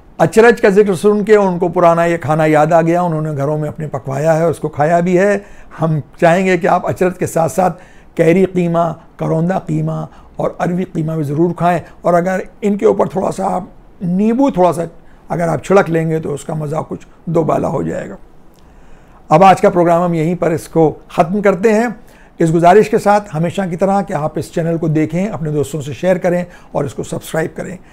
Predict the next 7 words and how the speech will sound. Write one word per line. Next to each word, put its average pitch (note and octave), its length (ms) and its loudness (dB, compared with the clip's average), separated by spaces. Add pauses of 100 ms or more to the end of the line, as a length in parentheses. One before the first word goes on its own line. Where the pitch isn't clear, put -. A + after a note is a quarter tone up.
(300)
अगले A#3 320 4
एपिसोड F#3+ 400 2
में F#3 140 -2
लखनऊ F3+ 400 0
के F#3 240 -2
ख़ास G#3+ 520 -2
कम्युनिटी E3+ 760 -4